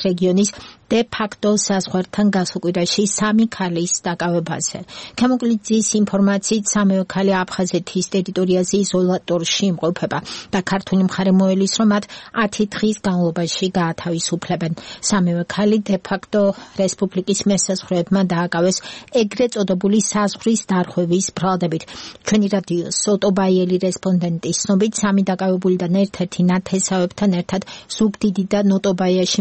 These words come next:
მიდიოდა დედის დაკრძალვაზე. ორი ათას ათ-ორი ათას თოთხმეტ წლებში რუსეთიდან უკანონოდ გაიტანეს სულ ცოტა ოცი მილიარდი ამერიკული დოლარი. ამის შესახებ ლაპარაკია ორგანიზებული დანაშაულისა და კორუფციის კვლევის გლობალურ სამრეცხაო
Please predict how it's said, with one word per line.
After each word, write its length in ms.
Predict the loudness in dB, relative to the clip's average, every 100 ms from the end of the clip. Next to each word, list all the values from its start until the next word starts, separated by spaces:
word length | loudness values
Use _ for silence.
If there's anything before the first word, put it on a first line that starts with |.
| 2
მიდიოდა 440 | 0 -2 -2 -2 0
დედის 320 | 0 0 -2 -2
დაკრძალვაზე. 680 | -6 -4 -4 -2 -2 -4 -8 -14 _ _ _ _ -20 -14 -10 -10 -4 0
ორი 140 | 2 2
ათას 340 | 2 0 0 0
ათ-ორი 560 | -2 -4 -2 2 2
ათას 320 | 0 -4 -4
თოთხმეტ 360 | -2 -2 0 -2
წლებში 400 | 0 -2 -2 0 0
რუსეთიდან 720 | 2 0 0 -4 -2 0 2 2
უკანონოდ 460 | 2 2 4 2 0
გაიტანეს 540 | -2 -4 -4 -2 -2 0
სულ 140 | -6
ცოტა 280 | -4 -4 0
ოცი 240 | 0 0 2 4
მილიარდი 480 | 4 4 0 0 0
ამერიკული 400 | 0 -2 -4 -2
დოლარი. 420 | -2 -4 -6 -8 -10 -8 -2
ამის 200 | -2 -2
შესახებ 480 | -4 -4 -6 -4 -6 -2
ლაპარაკია 500 | -2 0 -2 0 0
ორგანიზებული 640 | 2 2 2 0 0 2 2
დანაშაულისა 800 | 2 2 0 -2 0 0 -2 -2
და 80 | -2
კორუფციის 520 | 0 0 -2 -4 -4 0
კვლევის 360 | 2 4 2 0 -8 -20 -2
გლობალურ 560 | 2 2 2 0 0 -2
სამრეცხაო 760 | 0 2 4 2 -2 0 0